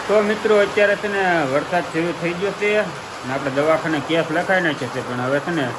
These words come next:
ચાર વાગે ઠેઠ વારો આવે એમ છે. એટલે ચાર વાગે લગી નથી જવાનું. ને વરસાદ બહુ અત્યારે શરૂ થઈ ગયો છે.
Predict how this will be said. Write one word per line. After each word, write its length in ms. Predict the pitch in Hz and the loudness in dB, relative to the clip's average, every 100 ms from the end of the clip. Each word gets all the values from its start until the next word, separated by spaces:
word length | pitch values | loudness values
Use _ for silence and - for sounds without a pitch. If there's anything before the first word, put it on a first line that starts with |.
| - - - - - | -10 -10 -10 -6 2
ચાર 220 | 156 151 | 4 4
વાગે 240 | 147 139 | 0 -2
ઠેઠ 200 | 131 123 | -2 -2
વારો 220 | 123 131 | 2 2
આવે 220 | 120 131 131 | 4 4 2
એમ 100 | 127 | -2
છે. 220 | 160 151 | -2 -2
એટલે 500 | 127 123 123 120 113 107 - - - - 143 | -2 -4 0 0 -2 -6 -12 -12 -10 -8 -2
ચાર 160 | 139 | -2
વાગે 200 | 131 127 | -2 -4
લગી 260 | 131 127 131 | -4 -4 -2
નથી 160 | 147 139 | -4 0
જવાનું. 400 | 160 165 170 156 | 2 2 2 0
ને 60 | |
વરસાદ 320 | 123 135 139 123 | -2 -4 -4 -4
બહુ 120 | 131 | -2
અત્યારે 400 | 123 123 107 - | -2 -4 -6 -4
શરૂ 100 | 127 120 | -4 -2
થઈ 120 | 147 | 0
ગયો 140 | 156 | 2
છે. 240 | 160 175 | 2 2